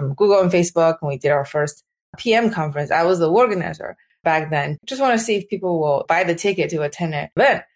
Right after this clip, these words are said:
And we just promoted in some Facebook groups, and turns out, you know, we sold, like, three hundred tickets in, like, two weeks. The people who bought the ticket are not people necessarily from Silicon Valley. Those are people from twenty different countries in twenty different states. And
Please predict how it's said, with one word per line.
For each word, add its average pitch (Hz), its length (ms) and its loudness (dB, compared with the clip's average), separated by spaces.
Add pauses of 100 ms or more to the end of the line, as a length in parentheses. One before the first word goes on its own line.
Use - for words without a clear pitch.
(200)
And 170 280 0
we 170 80 2
just 165 220 -2
promoted 175 420 -2
in 156 160 -4
some 143 140 -10
Facebook 240 360 -2
groups, 208 340 -4
and 156 160 -4
turns 170 220 0
out, 160 160 2
you 156 60 -2
know, 151 100 -4
we 147 160 -6
sold, 156 240 0
like, 143 160 0
three 170 160 -2
hundred 151 220 -2
tickets 151 460 -2 (360)
in, 151 160 -2
like, 151 320 -4
two 190 160 4
weeks. - 300 0 (360)
The 185 80 0
people 233 240 2
who 202 100 2
bought 196 200 4
the 180 60 2
ticket 262 320 0
are 151 180 2
not 175 260 0
people 185 420 0 (180)
necessarily 180 360 2
from 165 200 -4
Silicon 160 320 -8
Valley. 160 460 0
Those 180 180 -2
are 160 100 0
people 165 240 -4
from 156 320 -10 (160)
twenty 208 280 -2
different 175 280 -2
countries 160 400 -2
in 147 100 -6
twenty 151 260 -6
different 143 220 -6
states. - 380 -2
And 143 160 -6